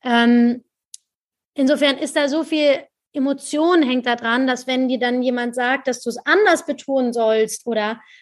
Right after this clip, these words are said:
da ist sehr viel Konfliktpotenzial <laughs> drin. Und ich habe da gelernt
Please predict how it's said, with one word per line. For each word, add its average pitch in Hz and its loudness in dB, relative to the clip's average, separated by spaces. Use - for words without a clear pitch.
da 247 -2
ist 285 -2
sehr 294 4
viel 330 0
Konfliktpotenzial 262 -6
<laughs> - -12
drin. 202 -2
Und 294 2
ich 302 -2
habe 320 0
da 311 0
gelernt 302 2